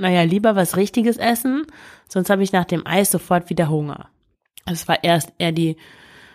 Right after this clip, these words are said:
Stimme so <laughs> meiner Mutter, die das vielleicht gesagt hätte. Erst was Richtiges essen, dann gibt's den Nachtisch. Ja, also haben wir beide eine Tagine bestellt und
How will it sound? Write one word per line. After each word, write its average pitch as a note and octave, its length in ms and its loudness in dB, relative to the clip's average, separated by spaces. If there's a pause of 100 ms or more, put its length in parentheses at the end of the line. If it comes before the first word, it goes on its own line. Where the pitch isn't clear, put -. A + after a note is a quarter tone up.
(260)
Stimme E3+ 800 0 (140)
so F#3+ 180 0 (100)
<laughs> - 100 -8
meiner F3 300 0
Mutter, F#3 340 0
die D#3 140 -4
das - 300 -6
vielleicht D#3+ 360 -4
gesagt E3 400 -4
hätte. F3+ 300 -6 (260)
Erst A#3 220 -2
was G#3 140 -2
Richtiges C4+ 380 -2
essen, A3+ 300 -6
dann A#3+ 180 2
gibt's G#3 180 -2
den F3 140 -2
Nachtisch. D#3+ 680 -6 (960)
Ja, E3+ 200 -2
also F#3+ 240 0
haben G3 140 2
wir F#3 100 2
beide G3 340 2
eine F3 180 2
Tagine F3+ 440 0
bestellt E3 720 -4 (580)
und F3+ 340 -4